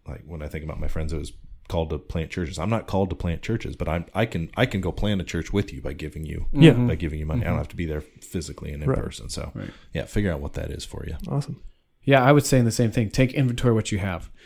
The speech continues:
Speaker 3: And I love how you broke it down 'cause it's super tangible. Time, money, possessions.
Speaker 1: Mm-hmm.
Speaker 3: What do you have at your disposal? And then what can you be generous with today?
Speaker 1: Mm-hmm.
Speaker 3: That's a really good plan. And then also communicating that with somebody so they can hold you accountable.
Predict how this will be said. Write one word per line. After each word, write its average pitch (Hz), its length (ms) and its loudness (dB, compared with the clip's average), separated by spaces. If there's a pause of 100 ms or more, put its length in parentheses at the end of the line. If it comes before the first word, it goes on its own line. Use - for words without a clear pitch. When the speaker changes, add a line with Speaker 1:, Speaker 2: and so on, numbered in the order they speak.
(140)
Speaker 3:
And 131 80 2
I 131 60 8
love 143 120 10
how 143 80 8
you 123 120 8
broke 117 220 4
it 107 80 -2
down 104 260 0
'cause - 160 -8
it's 107 100 0
super 113 280 0
tangible. 101 420 -2
Time, 120 560 2 (440)
money, 117 580 4 (280)
possessions. 95 720 0
Speaker 1:
Mm-hmm. 78 220 -12 (180)
Speaker 3:
What 117 200 8
do 139 40 10
you 151 140 10
have 117 240 4
at 117 100 0
your 120 80 2
disposal? 98 800 -2
And 113 100 -4
then 110 120 -2
what 120 180 0
can 143 180 -2
you 123 100 2
be 113 180 2
generous 101 520 -6
with - 260 -8
today? - 460 -10 (160)
Speaker 1:
Mm-hmm. 76 200 -12 (280)
Speaker 3:
That's 120 340 4
a 107 60 0
really 107 340 2
good 101 220 -4
plan. 107 320 -2
And 127 160 2
then 127 280 4
also 143 360 8
communicating 156 540 6
that 131 120 6
with 117 100 0
somebody 120 280 4
so 110 120 0
they 107 120 -2
can 101 80 -12
hold 113 200 -2
you 104 80 -2
accountable. - 580 -8